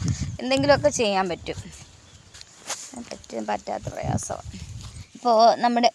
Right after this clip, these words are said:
ഉള്ളിപ്പൂവ് കണ്ടോ കൂട്ടുകാരെ, ചെറിയ ഉള്ളിയുടെ, ഇതിൻ്റെ തണ്ട് പിച്ചി തോരൻ വെക്കാൻ നല്ലതാണേ. കണ്ടോ, കരിയാപ്പിലയൊക്കെ ഒരുവിധം നാമ്പായി തുടങ്ങി. ദേ ഇവിടെയുണ്ട്. ഇതെല്ലാം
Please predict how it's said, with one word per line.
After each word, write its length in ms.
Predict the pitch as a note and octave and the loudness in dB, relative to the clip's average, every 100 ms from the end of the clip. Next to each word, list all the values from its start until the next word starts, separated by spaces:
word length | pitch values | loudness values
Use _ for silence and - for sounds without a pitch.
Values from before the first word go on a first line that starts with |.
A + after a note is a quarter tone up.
| - | 0
ഉള്ളിപ്പൂവ് 440 | C4 B3 C4 B3+ A3 | 0 0 2 2 4
കണ്ടോ 200 | G3 F#3 F#3 | 2 2 0
കൂട്ടുകാരെ, 480 | F3+ F#3 F3+ F3+ F#3+ F#3+ G3 - - _ _ _ _ _ - _ _ - - | 0 0 2 4 4 4 2 -2 -18 _ _ _ _ _ -20 _ _ -10 0
ചെറിയ 280 | A3+ G3+ G#3 | 2 4 4
ഉള്ളിയുടെ, 360 | G3 F#3 F#3 G3 C#4 - _ _ - - _ _ _ _ _ _ - | 4 2 4 2 2 -10 _ _ -20 -20 _ _ _ _ _ _ -6
ഇതിൻ്റെ 320 | G3+ G3+ A#3 B3 | -2 2 6 6
തണ്ട് 220 | G#3+ A3 A3+ | 6 4 -2
പിച്ചി 240 | G3+ C4 D#4+ - - | -2 -4 -4 -4 6
തോരൻ 260 | A3 G#3+ G3+ | 8 8 6
വെക്കാൻ 240 | F#3 G3+ F#3 | 2 0 0
നല്ലതാണേ. 480 | F3+ F3+ F3 F3 F#3 - _ _ _ _ _ _ _ - - | 4 4 4 2 -2 -6 _ _ _ _ _ _ _ -20 -14
കണ്ടോ, 220 | - A3+ F#3 - - - - - _ _ - - - _ _ _ _ | -6 -6 -6 -12 -20 -20 -20 -20 _ _ -20 -20 -20 _ _ _ _
കരിയാപ്പിലയൊക്കെ 600 | G#3 G#3 G#3+ B3 B3 A#3+ | -4 -4 -4 -4 -6 -4
ഒരുവിധം 300 | A#3 A3 A3 A#3+ | -4 -4 -4 -4
നാമ്പായി 400 | G#3+ G#3 A3 G#3+ G#3 | -4 -2 0 0 0
തുടങ്ങി. 420 | G#3 G3 G3 G#3 D#4 - | -2 -2 -4 -6 -6 -8
ദേ 80 | F#3+ G3 F3 - - - - - - - - | -12 -12 -16 -20 -20 -20 -20 -20 -20 -20 -16
ഇവിടെയുണ്ട്. 600 | G3 G3 G#3+ F#3 F3+ F3+ C#4+ - - _ _ | -10 -6 -6 -6 -8 -8 -8 -12 -20 _ _
ഇതെല്ലാം 460 | - G#3+ G3 A3 | -8 -4 -2 2